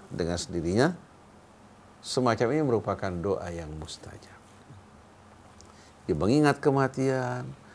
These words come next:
kemudian berupaya untuk meneladani mereka orang-orang yang soleh, datang berkunjung kepada Rasul, kepada sahabat Rasul, pada keluarga Rasulnya akan memberikan motivasi buat kita, bukan minta kepada mereka. Minta kepada Allah, Allah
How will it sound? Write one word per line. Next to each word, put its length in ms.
kemudian 400
berupaya 480
untuk 240
meneladani 560
mereka 400
orang-orang 560
yang 140
soleh, 560
datang 380
berkunjung 560
kepada 320
Rasul, 560
kepada 240
sahabat 560
Rasul, 400
pada 240
keluarga 560
Rasulnya 480
akan 220
memberikan 360
motivasi 680
buat 180
kita, 240
bukan 300
minta 320
kepada 320
mereka. 320
Minta 160
kepada 400
Allah, 160
Allah 260